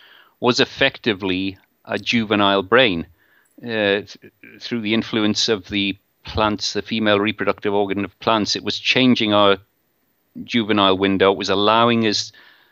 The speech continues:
longer to grow this brain. W-, we didn't need a brain to, like that to survive. Clearly, no species needs a brain this large to survive, so it's got nothing to do with survival, regardless of what a lot of people talk about. It was,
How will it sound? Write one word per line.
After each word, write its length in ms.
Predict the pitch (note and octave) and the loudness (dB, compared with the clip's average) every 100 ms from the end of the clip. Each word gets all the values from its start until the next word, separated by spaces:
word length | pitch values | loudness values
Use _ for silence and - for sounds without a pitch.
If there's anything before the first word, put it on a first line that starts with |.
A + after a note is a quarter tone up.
| _ _ | _ _
longer 480 | G#2+ G#2+ A#2+ A#2 G#2+ | -2 2 4 4 0
to 140 | G2+ G#2 | -2 -4
grow 540 | G#2 A2+ B2+ B2+ A2 _ | 2 4 4 2 -6 _
this 240 | G2+ G2 | -10 -8
brain. 480 | - F2+ E2+ F2+ A2 - | -8 -6 -4 -4 -6 -10
W-, 220 | G#2 F2 | -12 -8
we 120 | B2 | -2
didn't 200 | E3+ A2+ | 0 0
need 160 | A#2 A2+ | 0 0
a 20 | |
brain 240 | G#2+ G#2 | 2 2
to, 220 | G2+ - A2 | 0 -4 -2
like 140 | G#2 | 0
that 120 | G2 | -2
to 80 | - | -6
survive. 380 | F2+ F2+ B2 - | -6 0 0 0
Clearly, 380 | C3 A2+ F#2+ - _ _ - | -4 -4 -4 -8 _ _ -16
no 220 | - A2 G#2+ | -8 -6 -6
species 460 | - G2+ A2 F2+ | -6 -6 -6 -4
needs 240 | G#2+ A2+ G2+ | -2 -2 -4
a 40 | |
brain 300 | F2+ F#2+ F#2+ | 0 2 2
this 160 | F2+ - | -2 0
large 280 | F#2 F2 - | 0 -2 -8
to 80 | |
survive, 340 | F#2+ - E2+ F#2 | -10 -6 -6 -6
so 60 | |
it's 80 | G2 | -6
got 160 | G2+ F#2+ | -4 -2
nothing 240 | A#2 B2 | -2 -4
to 60 | G2+ | -4
do 120 | G#2 | -6
with 120 | F#2 | -6
survival, 640 | - F2+ F#3+ G3+ - F2 F2 | -10 -2 2 2 0 -4 -4
regardless 440 | G2 F#2+ F#2 F#2 | -2 0 0 -2
of 80 | F#2 | -4
what 140 | F#2 F#2 | -4 -2
a 40 | |
lot 120 | F2+ | -4
of 60 | F#2 | -6
people 180 | - - | -12 -6
talk 220 | A2 G#2+ | -4 -4
about. 280 | F#2+ F2 - | -2 -2 -4
It 400 | - - - - | -10 -20 -20 -14
was, 180 | G2+ | -14